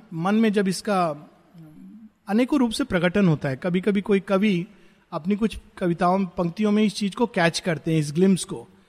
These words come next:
अनजाने, जो रहस्यवादी मिस्टिक पोइट्स हैं।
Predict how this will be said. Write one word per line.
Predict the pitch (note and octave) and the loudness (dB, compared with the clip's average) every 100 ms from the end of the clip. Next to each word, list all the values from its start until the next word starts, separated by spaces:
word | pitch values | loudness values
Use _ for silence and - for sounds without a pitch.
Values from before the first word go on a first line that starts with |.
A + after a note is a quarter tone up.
| _ - | _ 0
अनजाने, | A3 G3+ F#3+ D#3 A2 - - - | 4 6 6 4 -4 -12 -20 -20
जो | C#3+ E3+ | -6 0
रहस्यवादी | E3+ F3 E3+ E3+ D#3 E3 | 2 2 2 -2 0 0
मिस्टिक | E3 D#3 F#3 - | -2 -2 -6 -6
पोइट्स | C#3+ C#3 - | -6 -6 -8
हैं। | G#2+ | -16